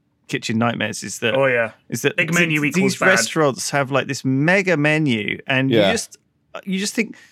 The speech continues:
Speaker 1: it doesn't need to be like that. Like, some of the most expensive and fancy places in the world just do one thing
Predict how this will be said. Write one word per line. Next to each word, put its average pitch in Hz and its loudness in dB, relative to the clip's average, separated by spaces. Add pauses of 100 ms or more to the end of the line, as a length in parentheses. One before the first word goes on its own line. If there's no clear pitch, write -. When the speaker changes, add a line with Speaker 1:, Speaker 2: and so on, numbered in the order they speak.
(260)
Speaker 1:
it 175 -6
doesn't 254 0
need 196 4
to - -2
be 180 4
like 123 0
that. 110 -2
Like, 147 0
some 226 2
of 233 4
the 214 2
most 175 2
expensive 151 -4
and - -12
fancy 147 -4
places 135 -2
in 120 -2
the 120 0
world 135 0
just 120 -6
do 120 0
one 123 4
thing 117 -2